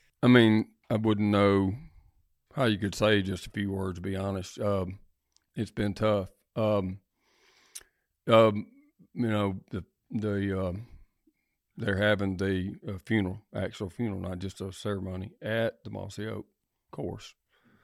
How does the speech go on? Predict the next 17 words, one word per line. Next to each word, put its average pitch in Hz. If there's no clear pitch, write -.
um, 98
on 98
Wednesday, 98
which 101
is 95
two 98
days 92
from 92
now, 95
and 92
the 92
family's 92
asked 92
me 104
to 95
speak, 95
so 95